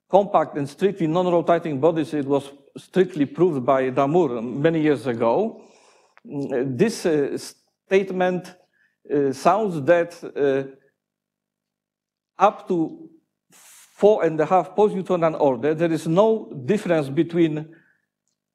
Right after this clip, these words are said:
neutron star equations of motion or black hole equations of motion.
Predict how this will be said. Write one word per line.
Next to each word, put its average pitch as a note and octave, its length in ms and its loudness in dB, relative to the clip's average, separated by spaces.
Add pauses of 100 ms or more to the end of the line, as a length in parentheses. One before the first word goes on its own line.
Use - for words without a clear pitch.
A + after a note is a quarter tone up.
(200)
neutron F3 540 2
star F#3 600 -2
equations D#3+ 500 -2
of C#3 140 0
motion F#3 460 0 (300)
or E3 340 4
black D#3+ 380 0
hole D3+ 520 -2 (720)
equations D3+ 480 0
of C3 120 -4
motion. A#2 460 -4